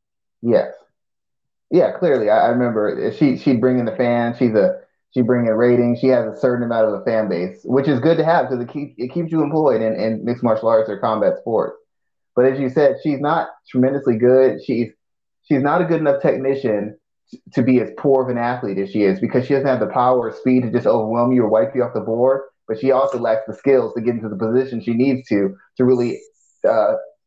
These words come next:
flash her, her, her boxing or even her punching against a bigger, longer opponent who's also, who's got, who's usually has a fairly good chin. And even though Kim's not the greatest striker, she's, she's probably better than McCann, and she's taller and longer,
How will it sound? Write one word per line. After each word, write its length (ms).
flash 300
her, 380
her, 320
her 160
boxing 340
or 100
even 160
her 120
punching 520
against 280
a 100
bigger, 600
longer 460
opponent 560
who's 160
also, 320
who's 120
got, 280
who's 180
usually 240
has 160
a 140
fairly 240
good 200
chin. 480
And 100
even 100
though 120
Kim's 340
not 140
the 80
greatest 340
striker, 480
she's, 260
she's 180
probably 320
better 280
than 120
McCann, 500
and 80
she's 240
taller 340
and 100
longer, 440